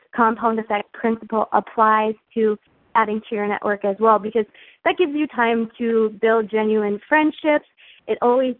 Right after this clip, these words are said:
keeps the snowball growing and growing and growing. You're focusing on who are you talking to. You're gonna be talking to new people as well as talking to those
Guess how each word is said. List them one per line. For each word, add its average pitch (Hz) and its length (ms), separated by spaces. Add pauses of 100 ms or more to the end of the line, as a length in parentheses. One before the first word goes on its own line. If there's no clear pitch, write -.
(200)
keeps 247 240 (220)
the 214 160 (140)
snowball 220 480
growing 220 460
and 214 140
growing 214 360
and 202 120
growing. 247 380
You're 220 180
focusing 214 460
on 202 160 (320)
who 233 240
are 233 180
you 233 240
talking 226 480
to. 233 240 (460)
You're 214 140
gonna 226 200
be 214 80
talking 208 460
to 208 60
new 262 200
people 254 420
as 220 160
well 214 220
as 214 60 (100)
talking 214 300
to 208 80
those 208 160